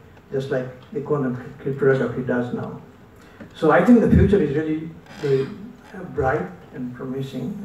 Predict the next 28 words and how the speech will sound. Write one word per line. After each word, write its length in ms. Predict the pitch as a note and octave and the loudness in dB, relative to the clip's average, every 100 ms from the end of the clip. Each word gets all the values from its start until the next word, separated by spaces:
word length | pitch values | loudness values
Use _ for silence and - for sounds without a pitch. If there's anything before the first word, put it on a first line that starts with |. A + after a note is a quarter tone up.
| - | -10
and, 280 | B2 B2 B2 | -6 -6 -4
uh, 300 | B2 A#2+ - - - - - - - - - - | -6 -8 -10 -16 -20 -20 -20 -20 -20 -20 -20 -20
uh, 280 | - C3 C3+ - - - - | -14 -10 -10 -12 -18 -20 -16
it's 460 | C#3+ - - - - - | -14 -14 -16 -20 -20 -14
again, 480 | C3 D3 C3+ C3 - - - | -2 2 2 0 -6 -14 -4
just 220 | D3+ D3+ | -4 -2
like 240 | D3+ C#3+ C#3+ - - - - - - | -2 -4 -6 -14 -20 -20 -20 -16 -6
we 60 | |
haven't 220 | D3+ D3+ | -4 -2
got 260 | D3 D3 - | -2 -2 -4
the 280 | C#3 C3 C3+ - - - - - - - - - | -8 -6 -8 -12 -18 -20 -20 -20 -20 -20 -6 2
final 380 | F3 E3+ E3 | 4 4 2
unification 720 | E3+ E3+ - - E3 D3+ D#3+ | 0 0 4 4 4 2 2
yet, 300 | D3 D#3 D#3+ | 4 4 2
yet 200 | D3+ D#3 | -2 -2
everybody 400 | D3 C#3 C#3+ D3 | 0 -2 2 2
believes 580 | C#3+ C#3 E3 F3+ - - - G3 | 0 -4 -4 -4 -8 -16 -18 -12
we're 260 | G#3+ C3 | -6 -4
going 260 | - C#3+ C3 | -4 -4 -4
to 60 | B2+ | -4
reach 300 | B2+ D3 - | -4 -6 -6
there. 320 | A#2+ - - - - - - - - - - - - - - | -6 -6 -10 -16 -20 -20 -20 -20 -20 -20 -20 -20 -20 -20 -16
So 480 | - D3+ D3 D3 B2+ - - - - - - | -2 2 2 0 -8 -14 -18 -20 -20 -20 -14
it's 220 | - C#3 | -12 -6
a, 180 | C#3+ C#3 - - - - - - - - - - - - - | -2 -2 -4 -16 -20 -20 -20 -20 -20 -20 -20 -20 -16 -14 -12
most 280 | D3 E3 - | -8 -8 -6
of 120 | D3+ | -6
the, 300 | D3 C3+ C3+ | -4 -6 -8